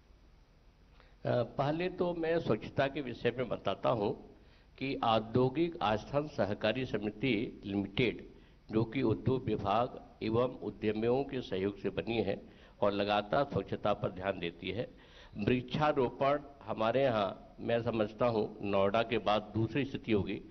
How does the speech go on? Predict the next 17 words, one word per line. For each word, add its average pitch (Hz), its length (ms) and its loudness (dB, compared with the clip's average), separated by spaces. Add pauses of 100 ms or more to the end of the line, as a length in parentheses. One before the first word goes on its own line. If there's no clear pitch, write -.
(300)
जो 107 120 4
कि 127 240 0
जिस 120 220 -2
प्रकार 107 300 2
का 110 400 0
हमारे 104 320 2
यहाँ 107 200 2
वृक्षारोपण 101 720 -2 (300)
हुआ 101 220 4
है 104 260 -4 (1040)
कि 101 80 -4
यहाँ 87 160 -2
पर 110 300 -2
शांतिपूर्ण 117 1000 0
वातावरण 92 500 0
रहता 78 320 -6
है। - 180 -10